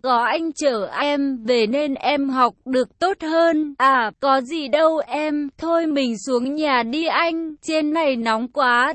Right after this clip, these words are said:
Đoạn rồi em đứng dậy đi ra thì thấy trên nóc tủ có con gấu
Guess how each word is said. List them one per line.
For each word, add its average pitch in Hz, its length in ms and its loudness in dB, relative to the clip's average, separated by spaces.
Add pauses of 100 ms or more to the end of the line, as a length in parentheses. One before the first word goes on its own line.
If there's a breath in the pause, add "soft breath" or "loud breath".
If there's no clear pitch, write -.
Đoạn 254 280 -2
rồi 226 300 -2
em 277 360 -2
đứng 254 240 0
dậy 277 260 -2
đi 311 300 -4 (100)
ra 294 220 0 (100)
thì 233 240 -2
thấy 214 320 -4
trên 311 300 0
nóc 339 160 -2 (120)
tủ 208 380 -2
có 220 260 -2
con 277 360 0
gấu 254 280 2